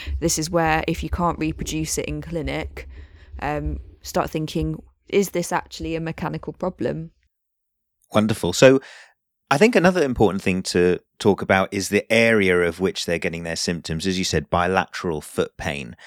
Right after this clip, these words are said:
Speaker 2: So I suppose what we would probably do is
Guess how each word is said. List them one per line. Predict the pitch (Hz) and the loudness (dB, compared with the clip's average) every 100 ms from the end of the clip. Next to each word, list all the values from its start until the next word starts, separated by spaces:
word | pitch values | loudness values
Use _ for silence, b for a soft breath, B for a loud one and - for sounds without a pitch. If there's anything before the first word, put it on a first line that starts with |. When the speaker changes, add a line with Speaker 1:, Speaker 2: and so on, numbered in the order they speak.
| B B | B B
Speaker 2:
So | - 151 160 151 _ _ _ _ _ _ | 2 6 6 4 _ _ _ _ _ _
I | - | 0
suppose | 175 175 262 339 233 | 2 4 4 4 4
what | 156 | 4
we | 127 | 4
would | 123 - | 0 2
probably | 135 143 - - 85 | 0 2 0 0 -2
do | 73 76 55 50 50 _ _ - | -2 -2 -4 -8 -16 _ _ 0
is | 95 90 90 85 - - | 2 2 2 -2 -6 -8